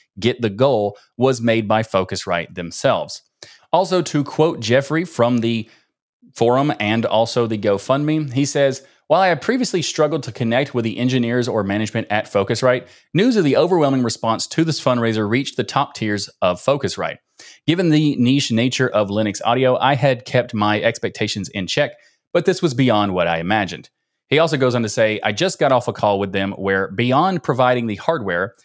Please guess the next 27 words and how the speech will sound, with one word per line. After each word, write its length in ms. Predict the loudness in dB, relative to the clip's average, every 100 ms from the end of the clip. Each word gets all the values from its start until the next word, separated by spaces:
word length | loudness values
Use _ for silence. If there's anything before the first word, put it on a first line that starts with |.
| _ _
they 180 | 0 2
were 280 | 2 2 2
inquiring 580 | 0 0 0 2 2 2
about 260 | 2 2 2
other 260 | 0 2
ways 300 | 2 0 0
they 140 | -2 -2
could 180 | -2 -4
support 480 | -6 -2 -2 -2
the 140 | -4 -8
development." 500 | -2 0 0 -4 -10 _ _ _ _
For 160 | 2 2
example, 440 | 2 2 2 2
he 180 | 0 -2
sa-, 160 | -2
goes 200 | 0 0
on 100 | 0
to 60 | -2
say 200 | 0 0
that 180 | 0 0
Focusrite 500 | 0 0 0 0 2
not 200 | 2 2
only 320 | 2 2 2
offered 340 | 2 0 -2 -4
to 80 |
send 320 | -6 -2 -2 -2
him 280 | -2 -2